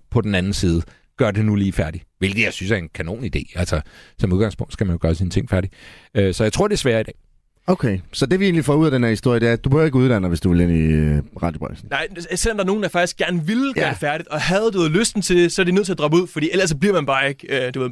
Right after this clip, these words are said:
Speaker 3: David Mandel, Peter Falktoft, der, altså, <laughs> det er ligesom mønstret.
Speaker 1: Ja, for, ja, n-, nu bliver jeg helt i tvivl, om de har gjort deres studie færdigt. Det er også dumt af mig at sige, de er heller ikke blevet færdige, hvis de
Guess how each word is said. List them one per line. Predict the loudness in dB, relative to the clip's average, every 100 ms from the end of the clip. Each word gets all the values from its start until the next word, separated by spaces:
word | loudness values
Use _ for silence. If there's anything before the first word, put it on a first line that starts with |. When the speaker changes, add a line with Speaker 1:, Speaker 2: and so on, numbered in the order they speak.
| -2
Speaker 3:
David | -2
Mandel, | -2 -4 -4 -6
Peter | -6
Falktoft, | -2 -4 -2 -4 -2
der, | -4 -4 -6
altså, | -6
<laughs> | -6 -10 _ -10
det | -10 -10 -20 -14 -8
er |
ligesom | -4 0
mønstret. | 0 0 0
Speaker 1:
Ja, | 0
for, |
ja, | -2 -6 -8 -4
n-, | -4 -2 -2
nu | 0
bliver | 0
jeg | 0
helt | 0
i | -2
tvivl, | 0 0
om | 0
de | 0
har | 0
gjort | 0 0
deres | -2 -2
studie | -2 -2 -2
færdigt. | 0 0 -4 -8 -8 -2
Det |
er | 0
også | 0 -2
dumt | -2
af | -2 0
mig | -2
at |
sige, | 0 -2
de | 0 0 2
er |
heller | 0 -2
ikke | -2
blevet | -2
færdige, | 0 -2 -4
hvis |
de | -6